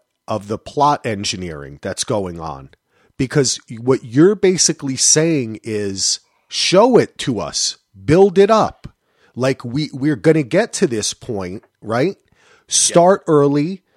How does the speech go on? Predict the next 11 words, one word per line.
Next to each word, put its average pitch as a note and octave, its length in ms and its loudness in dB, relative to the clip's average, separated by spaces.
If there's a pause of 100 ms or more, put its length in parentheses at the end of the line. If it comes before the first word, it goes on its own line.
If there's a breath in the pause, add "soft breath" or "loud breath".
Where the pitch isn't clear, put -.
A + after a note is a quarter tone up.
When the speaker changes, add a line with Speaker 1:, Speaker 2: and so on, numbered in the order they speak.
(300)
Speaker 1:
u-, A2+ 280 -6
use D#3+ 560 0
the F#3 100 0
politics. D3 920 -2
Don't E3 280 0
just F3+ 240 2
mention B2+ 500 -4
it B2+ 140 -4
once A2+ 340 -4
or G2+ 80 -6
twice. - 680 -6